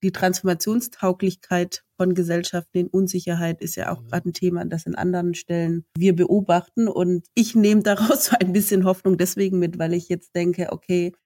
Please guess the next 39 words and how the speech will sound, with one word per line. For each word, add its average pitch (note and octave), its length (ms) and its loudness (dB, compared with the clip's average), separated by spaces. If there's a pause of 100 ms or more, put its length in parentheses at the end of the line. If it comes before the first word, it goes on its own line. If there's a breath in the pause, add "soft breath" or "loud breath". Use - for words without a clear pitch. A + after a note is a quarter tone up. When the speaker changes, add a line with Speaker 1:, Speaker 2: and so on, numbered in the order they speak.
(120)
Speaker 1:
man F#3+ 180 4
sollte G3 340 2
den F#3+ 180 4
Geschichten G3 480 -2
vielleicht F3+ 380 -2
auch F#3 180 -2
nicht G3 240 -2
auf - 140 -2
den F3+ 140 0
Leim F3+ 260 2
gehen, F#3+ 200 0
weil F3 140 0
die D#3+ 100 -4
Dynamik F3 520 2
der E3 100 -6
Veränderung F3+ 540 -6
in E3 100 -2
beide D#3+ 300 -4
Richtungen D#3+ 300 -6
ja D3 140 -6
auch - 120 -12
sehr - 180 -12
groß - 320 -8
sein D#3 200 -8
kann, F#3+ 300 -6
also E3 340 0
auch - 180 -10
in D#3+ 100 -4
die D#3+ 100 -6
gute E3+ 320 -4
Richtung. F#3+ 380 -8 (800)
Speaker 2:
Mhm. D#3 280 -20
Speaker 1:
Und F3 180 -2
das G3 180 2
nehme A#3 220 6
ich G3+ 80 2
jetzt G3 240 0
mal E3+ 120 6
mit. G#3+ 360 2